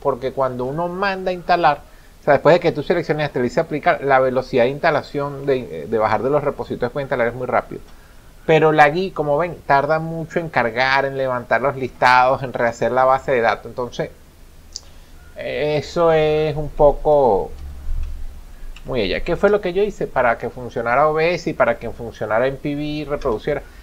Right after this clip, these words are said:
Porque es que no está instalado H dos seis cuatro. Entonces ustedes se vienen al GStreamer, vienen estos dos instalados por defecto, pero si bajan, se van a instalar este GStreamer plugin Open H dos seis cuatro. Lo mandan a instalar, ¿ok?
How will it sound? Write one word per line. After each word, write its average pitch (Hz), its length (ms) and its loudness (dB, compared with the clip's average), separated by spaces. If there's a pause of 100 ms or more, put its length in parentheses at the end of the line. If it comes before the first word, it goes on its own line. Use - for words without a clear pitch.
(160)
Porque 147 220 0
es 143 40 -6
que 180 120 0
no 185 60 0
está 180 160 0
instalado 175 340 4
H 175 240 0
dos 170 160 0
seis 160 200 -4
cuatro. 151 360 0
Entonces 120 220 -12
ustedes 156 260 -4
se 160 100 -4
vienen 156 220 -2
al 143 100 -6
GStreamer, 170 540 -6 (520)
vienen 151 380 0
estos 170 300 -2
dos 165 180 0
instalados 143 460 4
por 160 180 0
defecto, 165 560 -4
pero 131 180 0
si - 160 -8
bajan, 165 360 0 (720)
se 160 100 4
van 139 200 6
a 147 40 -2
instalar 160 480 4
este 123 320 -6
GStreamer 160 540 -4
plugin 156 420 -6 (680)
Open 156 400 6
H 151 260 0
dos 143 160 2
seis 151 180 -4
cuatro. 95 480 -2
Lo 143 340 0
mandan 180 600 -4
a 175 60 -4
instalar, 165 500 -2 (720)
¿ok? - 200 -6